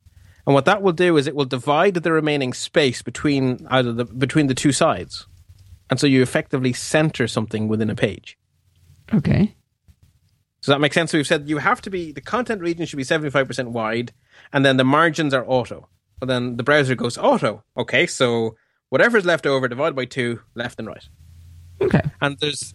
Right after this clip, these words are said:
Speaker 1: to, to make this clear, I'm actually gonna s-, we're gonna do something today we haven't done before. I'm gonna refer us repeatedly to the final example as we go through the document.
Speaker 2: Hmm.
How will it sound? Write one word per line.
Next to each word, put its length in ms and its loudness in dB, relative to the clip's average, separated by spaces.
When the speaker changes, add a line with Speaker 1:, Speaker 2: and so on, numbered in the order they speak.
Speaker 1:
to, 160 2
to 180 0
make 200 2
this 180 0
clear, 400 0
I'm 80 -2
actually 240 -2
gonna 100 0
s-, 340 -8
we're 160 -2
gonna 140 4
do 100 2
something 300 0
today 240 2
we 80 2
haven't 220 -2
done 160 0
before. 340 -2
I'm 60 2
gonna 320 -2
refer 400 2
us 120 0
repeatedly 640 2
to 120 0
the 60 2
final 380 4
example 540 2
as 180 2
we 80 2
go 140 2
through 220 0
the 60 -8
document. 540 -4
Speaker 2:
Hmm. 140 2